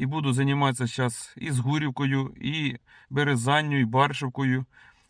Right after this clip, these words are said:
Мо-, буду виїжджати і до Києва, і до Борисполя, і за Київ, якщо потрібно.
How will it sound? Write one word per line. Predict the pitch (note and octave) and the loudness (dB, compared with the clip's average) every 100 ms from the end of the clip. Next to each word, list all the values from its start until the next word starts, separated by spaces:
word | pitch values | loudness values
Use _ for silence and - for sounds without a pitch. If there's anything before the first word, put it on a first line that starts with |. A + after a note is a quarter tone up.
| _ | _
Мо-, | - - D3+ E3 | -8 -2 0 0
буду | C3+ D#3+ D#3+ | -2 -2 0
виїжджати | D3+ D3 C3+ C#3+ C#3 | 2 4 4 2 0
і | |
до | C3+ B2+ | -2 -2
Києва, | D#3+ D#3 C#3 B2+ | -2 0 2 2
і | |
до | B2+ | 2
Борисполя, | B2 C3 D3+ - B2+ A#2+ | 2 0 0 0 2 2
і | A#2 A#2 | 2 0
за | C3 D3+ | 0 -2
Київ, | D3 C#3 B2+ | 0 2 2
якщо | B2 A#2+ B2+ | 2 0 -2
потрібно. | C3+ B2 C3 A#2+ A#2 | -2 2 2 4 0